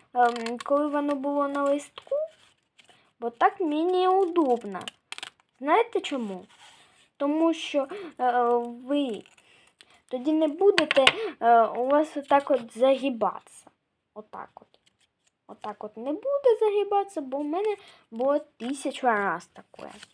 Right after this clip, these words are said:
вже. Так що дивіться, кому як удобно. Можете навіть вирізати спочатку, а потім розмалювати.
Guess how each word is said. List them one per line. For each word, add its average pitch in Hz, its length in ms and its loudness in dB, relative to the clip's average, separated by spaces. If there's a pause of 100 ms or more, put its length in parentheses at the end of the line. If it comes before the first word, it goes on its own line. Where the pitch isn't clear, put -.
(200)
вже. 185 200 -18 (1400)
Так 427 280 0
що 381 460 -2 (320)
дивіться, 320 840 0 (1300)
кому 277 280 -2
як 269 240 -2
удобно. 226 440 -4
Можете 339 480 -2
навіть 262 440 0
вирізати 208 640 -6
спочатку, 202 600 -16
а 202 200 -10
потім 277 420 -4
розмалювати. 185 1080 -12